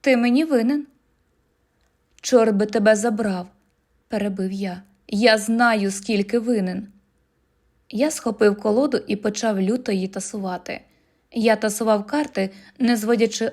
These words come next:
очей із Френка. У мене промайнула думка, що в нього вигляд людини, яка готова зробити важливий життєвий крок. «Тільки я перший», заявив я,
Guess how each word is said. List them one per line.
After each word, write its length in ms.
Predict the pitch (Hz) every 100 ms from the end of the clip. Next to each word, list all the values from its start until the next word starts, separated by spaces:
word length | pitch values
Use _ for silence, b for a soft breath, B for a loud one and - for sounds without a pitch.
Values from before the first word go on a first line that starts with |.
| -
очей 420 | 214 - 190 196
із 140 | 214 208
Френка. 580 | - 214 185 196 185 240 _ _ _ _
У 80 | 254
мене 340 | 254 254 247
промайнула 640 | 240 247 240 233 240 226 214
думка, 480 | 208 269 262 226
що 200 | 214 -
в 40 | 233
нього 300 | 254 247 233
вигляд 400 | 226 247 226 202
людини, 440 | 214 196 269 240
яка 240 | 226 226 214
готова 400 | 208 214 240 214
зробити 520 | 220 208 233 233 214
важливий 600 | 190 214 214 233 214 196
життєвий 540 | 208 208 226 208 202
крок. 460 | 196 277 208 - _ _ _ _ _ _ _ _ _ _
«Тільки 480 | 262 247 247 262 247
я 240 | 233 226
перший», 600 | - 294 208 - 190 - _ _ _
заявив 460 | 202 226 214 196 185
я, 260 | 196 262